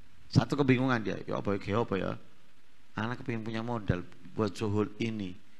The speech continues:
Dia pikir, "Eh, nggak ada modal." Dia bingungnya itu. Tapi ketika dapat rezeki tanpa dia duga, gede, bingung dia. "Masuk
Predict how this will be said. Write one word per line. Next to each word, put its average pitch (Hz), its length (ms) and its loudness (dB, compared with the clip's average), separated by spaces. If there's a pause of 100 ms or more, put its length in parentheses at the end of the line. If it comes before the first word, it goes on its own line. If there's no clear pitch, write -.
(280)
Dia 92 160 -8
pikir, 95 320 -2 (920)
"Eh, 76 120 -8 (920)
nggak 98 160 2
ada 107 100 2
modal." 110 340 4 (140)
Dia 117 220 4
bingungnya 113 420 2
itu. 90 300 -4 (480)
Tapi 156 240 6
ketika 180 320 4
dapat 135 320 8 (340)
rezeki 123 720 6
tanpa 131 320 2
dia 117 160 8
duga, 107 400 2 (1900)
gede, 117 480 6 (1040)
bingung 131 400 2
dia. 85 160 -2 (880)
"Masuk 127 240 -6